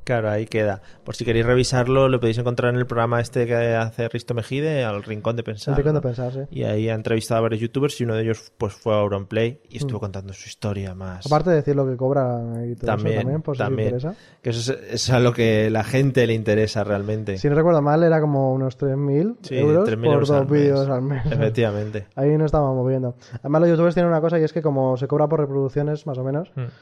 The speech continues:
Speaker 2: eh, los que están atrás, los vídeos que se han quedado atrás, si la sigue, la gente lo sigue
Speaker 1: O sea,
Speaker 2: viendo,
Speaker 1: sigues cobrando.
Speaker 2: se va sumando, se va sumando y al final hace una pasta interesante.
Speaker 1: Claro.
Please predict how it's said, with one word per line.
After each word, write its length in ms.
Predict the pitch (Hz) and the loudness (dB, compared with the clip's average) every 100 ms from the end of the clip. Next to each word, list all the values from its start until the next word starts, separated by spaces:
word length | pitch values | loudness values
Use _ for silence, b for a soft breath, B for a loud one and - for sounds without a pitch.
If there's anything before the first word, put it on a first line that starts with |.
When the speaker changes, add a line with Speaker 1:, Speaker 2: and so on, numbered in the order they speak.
| B B B B B B - | B B B B B B 2
Speaker 2:
eh, 460 | 165 165 165 160 156 | 6 8 8 6 4
los 140 | 151 | 2
que 80 | 156 | 0
están 220 | 147 165 | 0 0
atrás, 400 | 156 151 208 - | 2 2 0 -4
los 140 | 135 | -4
vídeos 200 | 135 143 - | -2 -2 -2
que 80 | |
se 60 | 156 | -4
han 60 | 147 | 0
quedado 180 | 147 139 | 2 2
atrás, 340 | 143 160 175 | 2 0 -2
si 180 | - 156 | -8 0
la 100 | 143 | 0
sigue, 260 | 143 151 147 | 2 2 2
la 100 | 135 | 0
gente 220 | 143 139 | -2 -2
lo 80 | 135 | 0
sigue 140 | 143 | 2
Speaker 1:
O 40 | 143 | 4
sea, 60 | |
Speaker 2:
viendo, 240 | 180 180 185 | 4 4 4
Speaker 1:
sigues 140 | 220 | 4
cobrando. 220 | 233 107 107 | 0 -4 -4
Speaker 2:
se 60 | |
va 160 | 113 131 | -4 -4
sumando, 400 | 147 165 190 190 | -2 2 2 2
se 60 | 175 | 0
va 120 | 165 | 0
sumando 300 | 175 175 175 | 0 0 0
y 40 | |
al 100 | 156 | 0
final 220 | 135 131 | -2 -6
hace 420 | 131 151 151 131 123 104 - 139 - - 117 | -4 -2 -2 -2 -4 -10 -20 -20 -20 -20 -16
una 120 | 127 | -14
pasta 280 | 127 123 139 | -14 -8 -8
interesante. 500 | 139 127 117 123 123 - B B B B | -6 -6 -8 -8 -12 -14 B B B B
Speaker 1:
Claro. 340 | - 131 117 | -2 0 0